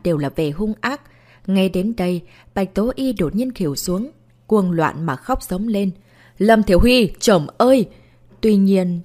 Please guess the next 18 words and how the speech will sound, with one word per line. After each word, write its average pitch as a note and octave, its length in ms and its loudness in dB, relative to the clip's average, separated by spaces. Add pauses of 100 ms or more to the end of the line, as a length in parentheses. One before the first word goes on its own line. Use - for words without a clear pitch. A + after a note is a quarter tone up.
tại A3 120 0
thời G3+ 200 -2
điểm E3 300 0
này, D3+ 280 -2 (320)
tiếng A#3+ 200 0
bước D4+ 180 -2
chân C#4 200 -2
dồn D3+ 300 -4
dập - 220 -8
vang G#3 200 -2
lên G#3 220 0
dữ G#3+ 260 -4
dội D#3+ 260 -2
khắp - 200 -8
hành C3 300 -8
lang. E3 240 -6 (380)
Mười G3+ 260 2
người, F3 340 2